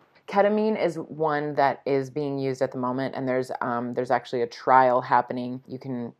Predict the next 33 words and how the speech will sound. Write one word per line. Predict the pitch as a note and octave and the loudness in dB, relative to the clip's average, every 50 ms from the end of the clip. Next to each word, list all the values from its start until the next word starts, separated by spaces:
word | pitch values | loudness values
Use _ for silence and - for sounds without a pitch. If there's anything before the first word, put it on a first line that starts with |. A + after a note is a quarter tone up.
| _ _ | _ _
Google | C3+ C3+ B2+ A#2 B2 B2 | -4 -2 -2 0 0 0
it, | A#2+ B2 B2 | 0 0 0
or | B2 B2 A#2 | 0 0 -2
I | B2 B2+ | -2 -4
can, | - B2 A#2+ - - | -6 -10 -10 -8 -6
I'm | - A#2+ B2 | -6 -6 -6
not | A#2+ A#2+ - - | -6 -8 -10 -8
sure | - B2+ A#2+ | -4 -4 -4
if | A#2 - | -4 -4
you | A#2+ A#2+ | -6 -6
have | C3 G#2 - | -6 -8 -8
show | - - A#2+ A#2+ | -8 -8 -8 -6
notes, | B2 A#2+ A#2 - - | -6 -8 -10 -10 -8
but | _ - B2 | _ -6 -6
I | B2 | -6
can | - - B2+ B2 B2 - _ _ _ _ _ _ | -6 -8 -8 -8 -10 -12 _ _ _ _ _ _
give | - D3 C3+ | -6 -4 0
you | C3+ C3 C3 | 0 0 2
a | C3 | 2
link | B2+ B2+ B2 B2 C3 - | 0 -2 -4 -6 -10 -10
to | - C#3 B2+ B2+ | -6 -2 -2 -2
it. | A#2+ - | -2 -2
But | - C3+ - | -4 -4 -2
there | C3+ B2+ B2 | 0 0 0
is | B2 A#2+ B2 | -2 -4 -8
a | A#2 | -12
trial | - - - D3 C3 C3 C3 B2+ B2+ C3 | -14 -2 2 2 4 4 4 4 2 0
going | C3 - C3+ B2+ B2+ B2 | -2 -2 -4 -4 -4 -6
on | A#2+ B2 B2 | -6 -6 -6
right | A#2+ G2+ F2 | -6 -6 -4
now | A#2+ A#2+ A#2+ A#2+ | -4 -4 -2 -2
that | A#2 B2 A2+ A#2 | -2 -2 -2 -2
is | A#2+ A#2+ - | -4 -4 -6